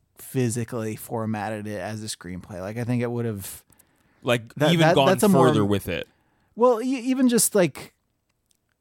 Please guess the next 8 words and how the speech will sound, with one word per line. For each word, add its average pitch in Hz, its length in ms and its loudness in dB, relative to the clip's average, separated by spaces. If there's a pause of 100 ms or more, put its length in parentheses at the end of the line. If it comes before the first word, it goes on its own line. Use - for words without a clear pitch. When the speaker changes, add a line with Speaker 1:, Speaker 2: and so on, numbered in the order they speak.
(220)
Speaker 1:
like, 123 320 -2
done, 139 360 2
like, 127 180 0
line 123 380 0
breaks 107 560 -2
and, 117 540 -4
and, 120 320 -4
like, 110 260 -6